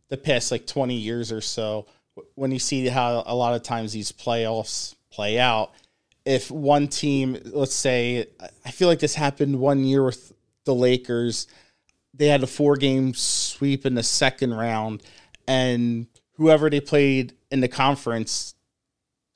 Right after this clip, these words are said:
uh, series, that team went to seven games,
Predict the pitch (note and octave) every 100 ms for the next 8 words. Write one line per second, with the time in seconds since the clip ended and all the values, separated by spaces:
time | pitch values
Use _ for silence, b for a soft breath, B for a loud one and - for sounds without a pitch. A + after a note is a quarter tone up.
0 | B2+ A#2 A2 - - - B2+ A#2 A2+ G#2+
1 | - b b _ _ _ _ _ _ -
2 | D3+ - D#3 C3+ B2+ - D3 B2+ A#2 A2
3 | C#3 A#2+ G2+ G#2 -